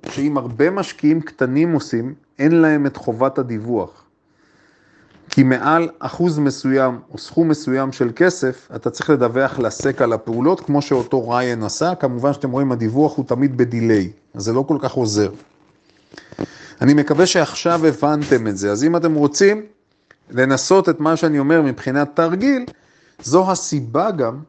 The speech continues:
שמניות שעוברות reverse split, split זה מניה שלוקחת וחותכת את המחיר, נגיד אפל, טסלה, אן וי די איי, reverse split אלה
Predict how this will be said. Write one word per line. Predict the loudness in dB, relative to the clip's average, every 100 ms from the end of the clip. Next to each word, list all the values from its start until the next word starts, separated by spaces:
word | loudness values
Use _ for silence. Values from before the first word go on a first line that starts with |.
| _ _ _ _ _ _ _ _
שמניות | -4 -2 0 2 4 2 2
שעוברות | -2 -2 0 0 0
reverse | -2 -2 -2 2 2 0 -8
split, | -4 0 0 -2 _ _ _ -16
split | -4 4 4 4
זה | 0 -4
מניה | -4 -4 -4 -6
שלוקחת | -6 -4 -4 -8 -8
וחותכת | -6 -6 -4 -4 -2 -4
את | -2
המחיר, | -2 4 4 4
נגיד | 0 -4 0
אפל, | 0 2 -2
טסלה, | -2 -4 -2 -2 -2
אן | -2
וי | -6
די | -2 0
איי, | 0 -4 _ _ _ _ -20 _
reverse | 0 2 4 2 0
split | 0 2 2 -6 _ _ _ _ _ _ -6
אלה | -2 0 -2